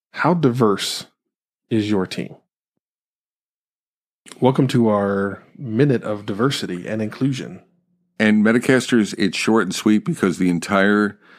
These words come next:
Speaker 2: we felt strongly, uh, that we needed to invest the entire episode around diversity. So we hope you're enjoying it, and we hope you're learning something from it. And hang on to the end because we,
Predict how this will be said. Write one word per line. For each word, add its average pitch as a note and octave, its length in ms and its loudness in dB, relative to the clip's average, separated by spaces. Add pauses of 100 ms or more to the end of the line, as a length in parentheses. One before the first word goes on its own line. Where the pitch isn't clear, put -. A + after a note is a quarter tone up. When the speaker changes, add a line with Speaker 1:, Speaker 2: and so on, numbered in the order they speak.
(240)
Speaker 2:
we F#2+ 100 0
felt G#2 240 2
strongly, F2 760 2
uh, D#2+ 260 -2
that E2 120 -2
we E2+ 120 2
needed E2+ 320 0
to E2 100 2
invest D#2+ 360 0
the D#2 100 2
entire F2+ 760 0
episode D#2 760 0
around D2 440 -2
diversity. C#2 680 -4 (400)
So C#2+ 500 0
we E2 100 0
hope G2+ 280 0
you're D#2+ 220 0
enjoying F2+ 440 2
it, E3 180 0 (400)
and D#2+ 300 0
we D2+ 140 0
hope F2+ 240 -2
you're D#2 100 0
learning E2+ 320 0
something G2 380 0
from G2 260 0
it. C#3 160 -4 (440)
And F2+ 160 0
hang G2+ 240 2
on G2+ 200 4
to - 120 -2
the F2 120 4
end G2+ 200 4
because E2+ 300 -2
we, D#2 380 -4